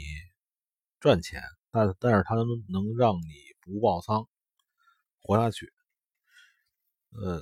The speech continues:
而不是说有的朋友说的什么止损啊，是什么半信毒药，那是胡说八道。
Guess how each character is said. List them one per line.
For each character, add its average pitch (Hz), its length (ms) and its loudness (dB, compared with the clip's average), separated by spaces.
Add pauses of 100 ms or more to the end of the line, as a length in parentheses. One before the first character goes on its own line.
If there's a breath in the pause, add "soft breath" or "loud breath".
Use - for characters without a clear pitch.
而 117 160 2
不 131 160 4
是 117 60 0
说 127 200 6
有 87 240 -2
的 87 120 -4
朋 104 160 4
友 107 160 6
说 110 160 0
的 101 120 -2
什 90 120 -12
么 104 180 -6
止 98 240 -8
损 90 160 -12
啊， 87 240 -8
是 87 220 -10
什 82 120 -14
么 98 200 -2
半 95 160 2
信 80 140 -4
毒 - 180 -6
药， 92 180 2 (140)
那 87 80 -8
是 80 160 -10
胡 87 100 -14
说 95 120 -10
八 87 180 -10
道。 - 180 -14